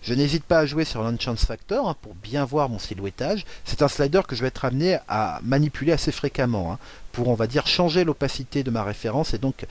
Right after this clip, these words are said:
euh, travailler de manière un peu plus ergonomique pour moi. Donc là, toujours avec l'outil Move, je viens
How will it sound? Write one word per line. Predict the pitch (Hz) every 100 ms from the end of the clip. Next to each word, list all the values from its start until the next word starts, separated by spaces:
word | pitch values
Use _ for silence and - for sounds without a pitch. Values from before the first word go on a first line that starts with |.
| - - 95
euh, | 98 78 -
travailler | 147 123 139 147
de | 123
manière | 113 131
un | 127
peu | 120
plus | - 120
ergonomique | 110 110 101 120 -
pour | 117 98
moi. | 76 - - - - - - - - - - - - - - - - -
Donc | - -
là, | 131
toujours | - 170 196 170
avec | 151 -
l'outil | - 135
Move, | 135 131 101 - - -
je | - 117
viens | - 120